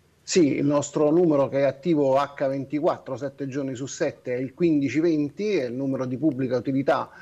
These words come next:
eh, della Croce Rossa Italiana a cui tutte le persone possono rivolgersi, eh, per, eh, in qualche modo chiedere, anche solo per avere delle informazioni rispetto ai servizi che la Croce Rossa Italiana è in grado di offrire sul territorio.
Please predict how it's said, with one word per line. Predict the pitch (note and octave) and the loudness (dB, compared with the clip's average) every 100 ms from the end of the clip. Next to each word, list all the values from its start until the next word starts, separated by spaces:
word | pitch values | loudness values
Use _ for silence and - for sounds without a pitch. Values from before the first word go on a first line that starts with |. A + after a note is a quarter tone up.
| - - | -20 -10
eh, | B2 A#2+ | -6 -6
della | B2+ C3+ C3 | -2 -2 0
Croce | D3+ C#3 | -2 -2
Rossa | D3+ - D3 | -2 -4 -2
Italiana | D#3 D#3 D#3 C3+ | 0 2 0 -2
a | |
cui | - C#3+ | -2 -2
tutte | E3+ E3+ D#3 | 0 0 0
le | C#3+ | -2
persone | C3 C3 - E3 C3 | -2 -6 -2 0 0
possono | A#2 C3+ - C#3 C3+ C3+ | -2 -4 -4 -4 0 2
rivolgersi, | D#3 D#3 C#3 C3+ C#3+ - - D#3+ D#3+ - - - | 4 4 2 2 0 -2 -2 0 -2 -8 -20 -4
eh, | C#3+ C3+ | 2 2
per, | B2 - D#3 D3 C#3+ | 0 0 2 2 2
eh, | C3+ B2+ - G2+ - | 2 2 -2 -4 -6
in | D3 C#3 | -8 -4
qualche | C#3+ C#3 C#3+ | -4 -2 -2
modo | D3 C#3+ C3+ C3 B2+ B2 - | 0 0 0 0 0 -2 -4
chiedere, | - F3 D3 B2+ B2 A#2+ F2+ | 2 4 4 0 -4 -4 -2
anche | D#3+ D#3+ D#3 | -4 -2 0
solo | G3 F#3+ F3 | 2 2 2
per | - D3 | 2 0
avere | D#3 E3+ D#3 | 2 0 0
delle | D3+ D3+ | -2 -2
informazioni | D3+ - D#3+ D3+ D4+ - A3 E3+ C3+ B2+ | -4 -4 -2 -2 -4 -4 -2 0 -2 -4
rispetto | C3 - C#3+ C#3 - C#3 | -6 -8 -6 -6 -4 0
ai | C3 B2+ C3 D#3 | 0 0 0 -2
servizi | C#3 C#3+ C3+ D#3 - C3+ | -4 -6 -4 -6 -4 -2
che | |
la | C#3 | 0
Croce | C3 C#3 C#3 | 0 -2 -2
Rossa | C#3 - C#3+ | -4 -2 -2
Italiana | C3 C#3 C3+ | -2 -2 -4
è | |
in | C3 | 0
grado | C#3 C3 B2+ | 0 0 -2
di | C3+ | -4
offrire | A#2+ D3 C3 | -4 0 0
sul | B2+ - | -2 -4
territorio. | - D#3+ F3+ D3 C3 B2 | 0 0 2 2 2 -2